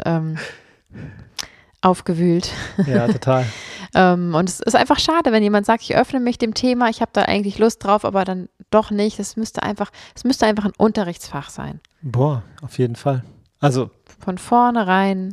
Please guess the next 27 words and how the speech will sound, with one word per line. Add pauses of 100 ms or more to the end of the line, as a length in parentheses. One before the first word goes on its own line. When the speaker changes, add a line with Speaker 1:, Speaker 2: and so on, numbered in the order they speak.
Speaker 2:
ist
natürlich
jetzt
ein
großes
Thema,
was
du
da
aufmachst,
ne? (540)
Speaker 1:
Ja,
Speaker 2:
Einige,
Speaker 1:
aber
das
ist
Speaker 2:
einige
Speaker 1:
einfach
Speaker 2:
Dinge
sollten
unterrichtet
werden
und
einige
Dinge
nicht
mehr.